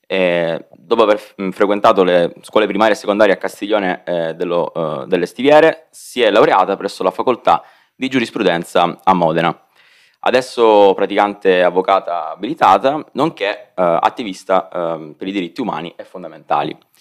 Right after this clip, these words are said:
Ehm, Shemeh però è anche una scrittrice, eh, perché è autrice del libro Non ci avrete mai, ehm, lettera aperta di una musulmana italiana ai terroristi.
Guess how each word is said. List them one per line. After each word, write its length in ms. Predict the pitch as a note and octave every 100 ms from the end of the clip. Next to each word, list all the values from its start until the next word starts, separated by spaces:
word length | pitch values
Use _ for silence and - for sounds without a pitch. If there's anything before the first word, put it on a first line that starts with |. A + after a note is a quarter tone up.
| _ _ _ _ _ _
Ehm, 440 | - G2 F#2 F2+
Shemeh 280 | - - F3+
però 400 | C3+ C3 - - -
è 80 |
anche 280 | G#2+ B2+ -
una 300 | G#2+ G2+ F#2+ -
scrittrice, 840 | - G2 - E2+ D#2+ F2+ F2 -
eh, 380 | - F2 D#2+ D#2
perché 260 | D#2 - E2
è 40 |
autrice 440 | D2+ E2 A#2+ C3+
del 140 | G2+ F#2
libro 440 | G2 F2+ F2 E2
Non 160 | E2 A2+
ci 120 | -
avrete 260 | F#2+ F#2 C3+
mai, 340 | G2+ F2+ B2 - _ _ _ _
ehm, 760 | - F#2 F2 - E2 D#2+ D2+ - -
lettera 400 | G2+ A#2+ B2 G#2+
aperta 380 | C3 F2+ - F#2+
di 80 | G2
una 100 | F#2
musulmana 420 | F#2 A2+ G#2+ F2
italiana 520 | F#2 C#3+ F2+ D#2 -
ai 140 | - F#2+
terroristi. 800 | F2+ E2 D#2 D2+ - D#2+ D2+